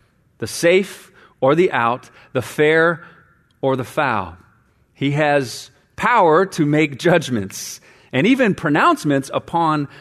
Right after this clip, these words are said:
players, even ejecting a player from the game that they are playing. So too, these, these false teachers, they were watching and they were looking to see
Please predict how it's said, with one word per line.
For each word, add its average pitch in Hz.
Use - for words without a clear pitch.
players, 143
even 196
ejecting 135
a 117
player 117
from 165
the 127
game 117
that 123
they 139
are 113
playing. 117
So 196
too, 196
these, 175
these 240
false 269
teachers, 120
they 190
were 196
watching 147
and 143
they 190
were 190
looking 247
to -
see 123